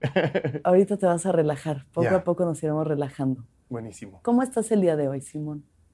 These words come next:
Speaker 1: Bien, eh, ajetreado. He tenido un día ajetreado, así que,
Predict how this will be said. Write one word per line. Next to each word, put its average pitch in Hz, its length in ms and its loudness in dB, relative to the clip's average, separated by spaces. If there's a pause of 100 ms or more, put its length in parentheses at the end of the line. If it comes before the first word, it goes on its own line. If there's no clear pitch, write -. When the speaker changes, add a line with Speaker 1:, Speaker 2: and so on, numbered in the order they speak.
(260)
Speaker 1:
Bien, 180 600 2
eh, 123 400 0
ajetreado. 139 640 2
He 135 60 0
tenido 131 260 0
un 131 100 -2
día 131 160 2
ajetreado, 135 520 2
así 143 220 0
que, 131 720 2